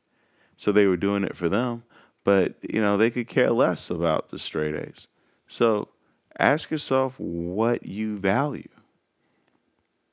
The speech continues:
Um, and, and not just students, but even adults with nice cars, nice, nice houses and fancy cars, they, or even fame. Brad Pitt,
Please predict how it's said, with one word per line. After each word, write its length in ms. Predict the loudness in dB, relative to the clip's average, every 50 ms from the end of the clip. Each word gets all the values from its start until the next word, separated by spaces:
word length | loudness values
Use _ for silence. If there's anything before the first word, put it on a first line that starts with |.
| _ _ _ _ _ _ _ _ _ _ -14 -8
Um, 560 | -4 -2 -2 -2 -2 -2 -2 -4 -6 -8 -10 -10 _
and, 220 | -4 -4 -2 -2 -2
and 120 | 0 2
not 140 | 2 2 2
just 180 | 0 -4 -4
students, 220 | -4 -2 -2 -2 -2
but 160 | 0 0 0
even 240 | 2 2 2 2 0
adults 560 | 0 0 0 0 0 0 -2 -4 -8 -8 -6
with 180 | -6 -6 -6 -6 -10 -18 -20 -20 _ _ _ _
nice 280 | -2 2 2 2 2 2
cars, 460 | 2 4 4 4 4 2 0 -4 -10 -16 _ -6
nice, 320 | -2 0 0 0 0 -4 -8 -12 -14 -16 -20 -20 _ _ _ -2
nice 280 | 2 2 2 2 2
houses 880 | -2 -6 -8 -2 2 2 4 4 2 0 -4 -4 -6 -6 -8 -10 -14 -14 _ _ _ _ -16
and 100 | -16 -6
fancy 380 | -2 0 0 0 0 -4 -8
cars, 380 | -10 -6 -4 -2 -2 -2 -6 -10 _ _ -20 _ _ _ _
they, 180 | 0 0 0 2
or 200 | 2 4 4 4
even 260 | 4 4 4 2 0
fame. 400 | 0 2 2 2 2 2 0 0
Brad 380 | 2 2 4 4 2 0 -2
Pitt, 420 | -4 -2 0 2 2 0 -2 -6